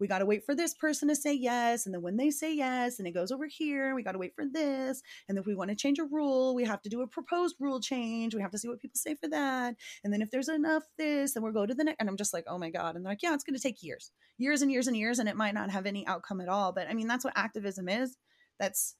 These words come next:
you know, I, if I'm gonna talk the talk constantly, I felt like I had to walk the walk a little bit as well. So there is a lot of that kind of stuff that's in there. It's, you know, it's not all just, like, TikToks and podcast episodes. I mean, obviously it's really fun, but that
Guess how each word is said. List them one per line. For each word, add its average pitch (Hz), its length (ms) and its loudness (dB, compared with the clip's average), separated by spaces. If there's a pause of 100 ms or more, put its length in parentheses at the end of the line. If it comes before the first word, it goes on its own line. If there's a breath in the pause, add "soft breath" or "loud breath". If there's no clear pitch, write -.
(120)
you 214 140 0
know, 185 260 2 (140)
I, 220 80 4 (100)
if 214 140 0
I'm 220 200 6
gonna 214 280 2 (100)
talk 214 260 2
the 208 80 -4
talk 220 420 2
constantly, 196 640 0
I 202 80 2
felt 208 200 -2
like 185 140 0
I 185 60 -6
had 185 120 -4
to 180 80 -2
walk 175 220 0
the 190 60 -8
walk 185 220 -4
a 175 40 -4
little 180 180 -2
bit 170 100 -2
as 170 100 -6
well. 180 420 0 (140)
So 202 540 2
there 226 260 4
is 277 220 4
a 240 60 2
lot 185 280 2
of 170 360 -2
that 185 300 0
kind 196 220 0
of 190 80 -2
stuff - 460 -4
that's 175 240 -6
in 190 160 -2
there. 180 360 -6 (100)
It's, 220 260 -4 (140)
you 233 100 -4
know, 175 80 -2
it's 190 140 -2
not 240 140 6
all 220 100 4
just, 214 180 -4
like, 175 160 -6
TikToks 175 480 -2
and 156 140 -10 (120)
podcast 175 380 -4
episodes. 156 420 -8
I 170 60 -8
mean, 156 140 -8
obviously 160 400 -2
it's - 100 -12
really 165 160 -8
fun, 196 260 -2
but 180 200 2 (580 soft breath)
that 196 240 6